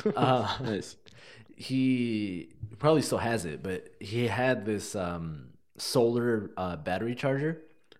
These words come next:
Speaker 1: Oh, I've
Speaker 2: So,
Speaker 1: seen those.
Speaker 2: yeah,
Speaker 1: Yeah.
Speaker 2: he just fucking put it out on the fucking, you know, roof of his car or whatever, and then just plugged it in and charged his phone.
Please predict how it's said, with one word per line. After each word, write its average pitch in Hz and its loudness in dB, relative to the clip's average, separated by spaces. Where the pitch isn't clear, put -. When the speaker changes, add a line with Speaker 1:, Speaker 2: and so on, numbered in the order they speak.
Speaker 1:
Oh, 143 6
I've 110 8
Speaker 2:
So, 110 4
Speaker 1:
seen 135 4
those. 104 0
Speaker 2:
yeah, 123 6
Speaker 1:
Yeah. 90 -2
Speaker 2:
he 104 -4
just 110 -6
fucking 120 0
put 127 0
it 113 0
out 117 2
on 104 -2
the 95 -6
fucking, 95 -4
you 113 -4
know, 95 -2
roof 120 -2
of 117 -6
his 101 -6
car 123 4
or 110 4
whatever, 90 -2
and 92 -4
then 98 -4
just - -12
plugged 101 -4
it 107 -2
in 110 -2
and 107 -2
charged 95 -2
his 90 -8
phone. 101 -2